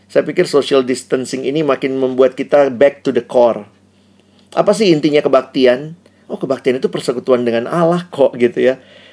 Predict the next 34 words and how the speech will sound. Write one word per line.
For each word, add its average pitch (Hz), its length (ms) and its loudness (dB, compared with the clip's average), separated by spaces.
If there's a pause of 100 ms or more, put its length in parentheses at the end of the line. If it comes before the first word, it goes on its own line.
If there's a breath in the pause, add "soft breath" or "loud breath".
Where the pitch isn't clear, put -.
Dengan 143 320 0
sesama 156 400 2
juga 135 240 4
butuh, 165 320 2
tapi - 640 -2
ternyata 151 480 0
dalam 143 240 4
situasi 143 460 -2
yang 135 100 -6
sulit 143 320 -2
pun 127 160 0 (320)
dengan 147 240 -4
Allah 165 320 2
yang 156 160 -4
paling 135 240 0
utama. 113 560 -4 (800 soft breath)
Apa 190 240 0
sih 196 160 -2
intinya 160 800 2 (160)
mencintai 139 720 0
Tuhan? 151 480 0
Ya, 120 240 -2
bukan 123 240 -2
mencintai 127 560 2
yang 123 160 0
lain. 156 320 2
Waktu 135 240 -2
yang 127 160 2
lain 127 160 2
kita 127 240 -2
nggak 123 160 2
bisa 117 240 0
dapatkan, 123 560 0
ternyata 127 320 0